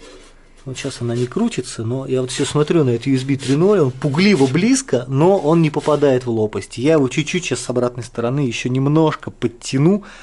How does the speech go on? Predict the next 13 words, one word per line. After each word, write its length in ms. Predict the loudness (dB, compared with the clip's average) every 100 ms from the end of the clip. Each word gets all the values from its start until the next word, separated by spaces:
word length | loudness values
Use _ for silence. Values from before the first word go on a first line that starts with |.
| -20
чтобы 340 | -10 -6 0 0
он 160 | 0 -4 -18 _ 0
точно 320 | 0 0 -4
не 140 | -6
попадал 500 | -6 -4 -4 0 -2
в 40 | -2
видеокарту. 760 | -6 -4 -6 -6 -10 -10 -16 -20 -20 -20 -20 -20 -20 -20 -20 -20 -20 -20 -20 -20 -20 -20 -2
Но, 120 | 2 4
собственно, 360 | 2 0 2
ребят, 400 | 2 4 2 2
мне 180 | 0 0
всё 220 | -2 -4
нравится. 640 | -2 -2 -2 -4 -10 -14